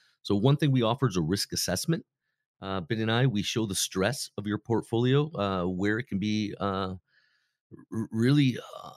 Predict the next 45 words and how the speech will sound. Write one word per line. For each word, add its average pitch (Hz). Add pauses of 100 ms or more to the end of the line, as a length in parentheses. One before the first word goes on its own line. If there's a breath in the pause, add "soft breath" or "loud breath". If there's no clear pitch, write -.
un-, 120
under 123
some, 131
some -
water 107
if, 98
if -
unpredictable 113
times 123
can 117
happen, 110
such 131
as 165
what 151
we've 165
kinda 120
gone 135
through. 78
We 95
have 107
rising 104
inflation, 127
we 101
have 110
interest -
rates 113
skyrocketing. 87 (340 loud breath)
So - (280 loud breath)
ke-, -
keep 254
in 240
mind 135
that 117
our 113
strategies 117
tend 147
to 156
work 123
best 98
for 101
those 98
with 98
a 104
million 98
dollars, 85